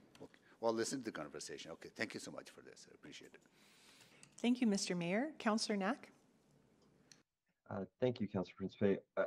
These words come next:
Speaker 3: I just wanted to, uh, che-, uh, check, um, did we chat with the Seniors Coordinating Council? Uh, and, uh, 'cause I, I'm, I'm just a little confused why we would need to do our own three in, in any of the options versus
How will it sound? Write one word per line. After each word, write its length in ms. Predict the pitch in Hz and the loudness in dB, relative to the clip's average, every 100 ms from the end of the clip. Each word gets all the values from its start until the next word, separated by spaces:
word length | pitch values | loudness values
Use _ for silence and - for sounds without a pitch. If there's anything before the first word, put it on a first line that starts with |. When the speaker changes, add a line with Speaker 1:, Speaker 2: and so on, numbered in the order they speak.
| - | 0
Speaker 3:
I 40 | |
just 200 | 123 - | -6 -6
wanted 220 | 330 262 - - | -2 -2 -2 -2
to, 140 | 120 - 127 | -2 -2 0
uh, 60 | - | 0
che-, 200 | - 123 | 6 6
uh, 200 | 110 104 - - - | 8 4 0 -10 -12
check, 340 | - 113 - | 2 2 6
um, 420 | 107 95 87 82 82 _ _ _ _ _ _ 127 | 8 8 6 -2 -6 _ _ _ _ _ _ -6
did 160 | 117 127 | -2 0
we 100 | 160 | 0
chat 300 | - 143 135 | 4 4 4
with 180 | 120 | 0
the 380 | - 110 104 92 | 2 4 4 2
Seniors 380 | - 120 107 101 | 0 2 2 2
Coordinating 420 | - 98 101 104 | 6 6 6 2
Council? 600 | 110 104 98 - 104 95 - - | 4 2 2 2 2 2 -2 2
Uh, 220 | 92 85 - | 4 4 4
and, 440 | 90 87 87 85 95 | 4 4 2 2 2
uh, 80 | 107 | 4
'cause 200 | 131 117 | 8 8
I, 120 | - | 8
I'm, 300 | 107 104 104 98 | 8 8 6 2
I'm 100 | 104 | 0
just 220 | 123 - | 0 4
a 40 | |
little 240 | 113 104 104 | 6 6 4
confused 420 | 104 92 98 - | 2 2 0 6
why 140 | 92 | 8
we 140 | 90 90 | 10 8
would 100 | 87 | 6
need 160 | 87 - | 0 -2
to 80 | |
do 180 | 87 87 | -2 6
our 200 | 85 85 - | 8 8 4
own 340 | 90 90 87 - _ | 2 2 0 -8 _
three 460 | 92 87 82 82 - | 2 4 4 0 -2
in, 320 | 85 82 78 - | -2 0 0 -2
in 300 | 85 82 80 - | 0 0 0 2
any 220 | 98 90 | 4 4
of 80 | 87 | 4
the 120 | 82 | 4
options 440 | 82 87 - 82 - | 4 4 -2 -6 -2
versus 460 | 85 - 82 78 | -2 -2 -4 -4